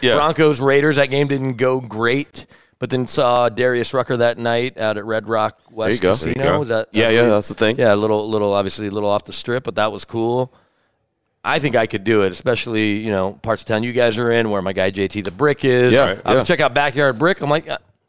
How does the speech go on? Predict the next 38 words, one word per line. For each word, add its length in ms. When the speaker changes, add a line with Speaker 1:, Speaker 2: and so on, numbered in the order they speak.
Speaker 2:
I 100
could 120
be 100
J 200
T's 180
Speaker 3:
Yeah. 80
Speaker 2:
neighbor." 340
Speaker 3:
<laughs> 300
Yeah. 240
Speaker 1:
Yeah, 240
it's 100
not 160
a 40
bad 200
Speaker 2:
Our, 60
Speaker 1:
life. 160
Speaker 2:
our 80
pal 240
Speaker 3:
No, 60
Speaker 2:
Jamie 240
Fritz 260
Speaker 3:
not 80
at 80
Speaker 2:
is 60
his 100
Speaker 3:
all. 60
Speaker 2:
neighbor. 440
Yeah, 300
so. 160
Speaker 1:
Not 300
a, 40
not 200
a 40
bad 300
life 400
at 240
all. 340
So, 340